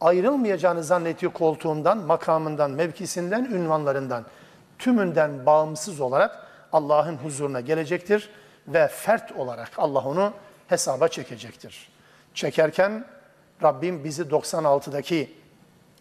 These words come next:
kullardan eylesin. "İnnellezîne âmenû ve amilussâlihâti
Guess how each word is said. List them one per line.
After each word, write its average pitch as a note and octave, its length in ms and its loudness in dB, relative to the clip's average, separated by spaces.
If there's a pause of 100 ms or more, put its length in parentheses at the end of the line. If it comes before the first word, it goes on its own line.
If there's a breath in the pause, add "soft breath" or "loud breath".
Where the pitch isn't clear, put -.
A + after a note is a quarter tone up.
kullardan C#3 440 2
eylesin. E3+ 480 0 (300 loud breath)
"İnnellezîne D#3 720 2
âmenû D#3 540 2
ve C#3+ 60 2
amilussâlihâti C#3+ 1200 0